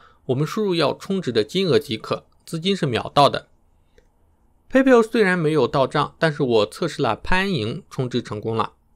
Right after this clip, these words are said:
方法很简单，在关联账户那里点击拍安营，选择链接到账户，在这里登录拍安营，点击同意即可绑定成功。同样的方式，我们在链接账户这里选择拍安营充值，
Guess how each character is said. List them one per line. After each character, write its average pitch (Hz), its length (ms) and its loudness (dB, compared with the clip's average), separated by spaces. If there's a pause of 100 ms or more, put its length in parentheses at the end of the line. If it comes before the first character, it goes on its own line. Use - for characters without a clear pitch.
(280)
方 202 180 -2
法 139 100 2
很 139 160 -2
简 110 200 0
单， 123 200 -2 (360)
在 165 280 0
关 202 240 0
联 135 160 -2
账 139 180 -2
户 139 100 -6
那 135 100 0
里 113 240 -2
点 104 320 -2
击 175 240 -4
拍 - 240 -8
安 135 140 -2
营， 104 240 -2 (100)
选 113 300 -6
择 113 200 -2
链 151 240 -2
接 151 120 -2
到 139 120 0
账 113 220 -2
户， - 300 -4 (340)
在 156 260 2
这 196 140 -2
里 110 340 -2 (200)
登 202 200 -2
录 175 160 2
拍 127 220 -4
安 127 120 -4
营， 104 260 -4 (200)
点 110 200 0
击 143 100 -2
同 143 260 -6
意 143 300 -6
即 120 140 -4
可 113 120 -4
绑 101 200 -2
定 113 160 -8
成 107 180 -6
功。 143 240 0 (640)
同 233 120 -2
样 254 80 0
的 214 80 2
方 196 240 0
式， 170 240 -4
我 117 160 0
们 120 100 -4
在 147 220 -2
链 175 260 -2
接 170 160 -4
账 180 220 -4
户 131 100 -4
这 120 140 0
里 107 220 -6 (120)
选 110 340 -4
择 117 360 0
拍 - 140 -6
安 165 100 -2
营 113 180 -2
充 151 240 -6
值， 110 300 -6